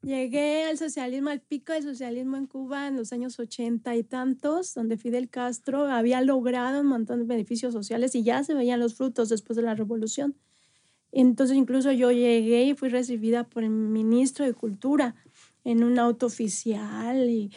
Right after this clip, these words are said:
y nos hizo un paseo por toda La Habana, acá oficial, y esta es La Habana y La Habana Vieja y el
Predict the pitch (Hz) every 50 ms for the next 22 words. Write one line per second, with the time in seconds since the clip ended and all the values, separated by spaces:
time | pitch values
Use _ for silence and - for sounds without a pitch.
0 | - - - - - _ - 240 240 247 233 226 247 233 247 269 240 240 220 220
1 | - 240 226 240 233 - 240 226 226 220 - 233 214 220 233 247 269 269 262 254
2 | 233 220 208 196 214 202 190 196 220 240 247 233 214 220 - 220 214 208 - -
3 | 226 220 - - 240 220 214 220 240 269 269 226 208 202 202 - - 226 226 226
4 | 214 202 214 233 226 233 247 254 247 220 208 208 208 208 202 196 208 214 220 226
5 | 233 254 247 - 294 269 226 220 220 214 202